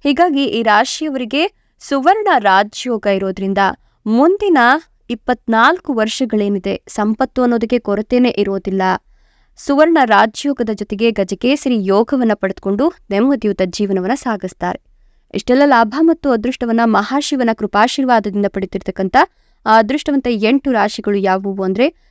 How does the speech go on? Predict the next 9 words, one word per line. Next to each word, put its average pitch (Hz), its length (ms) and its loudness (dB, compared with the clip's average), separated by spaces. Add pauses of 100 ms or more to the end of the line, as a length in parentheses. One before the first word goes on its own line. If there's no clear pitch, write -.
(120)
ಕಟಕ 269 380 0
ರಾಶಿ, 247 440 -2
ವೃಶ್ಚಿಕ 226 460 -4
ರಾಶಿ, 214 400 -2
ತುಲಾ 226 360 2
ರಾಶಿ, 214 400 -2
ಧನುರ್ 208 380 -2
ರಾಶಿ, 208 400 -2
ಕುಂಭ 208 320 -2